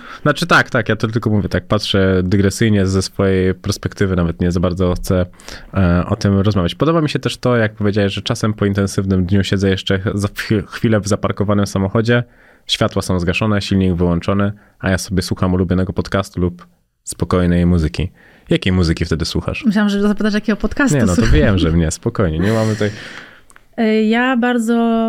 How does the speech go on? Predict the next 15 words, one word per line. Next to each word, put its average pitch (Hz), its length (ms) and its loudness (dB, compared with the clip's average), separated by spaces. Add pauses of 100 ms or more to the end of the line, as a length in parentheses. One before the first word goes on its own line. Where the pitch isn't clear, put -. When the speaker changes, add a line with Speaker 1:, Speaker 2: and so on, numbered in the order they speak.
(140)
Speaker 2:
e, 208 140 -2
ja 269 80 0
w 311 60 -4
ogóle 262 420 2 (1160)
to 202 100 -2
mam 202 140 2
tak 202 200 -2
z 185 40 2
muzyką, 190 580 0 (340)
że 196 600 0
dl-, - 280 -4
ona 220 260 2
we 214 120 0
mnie 214 160 2
wzbudza 202 600 -2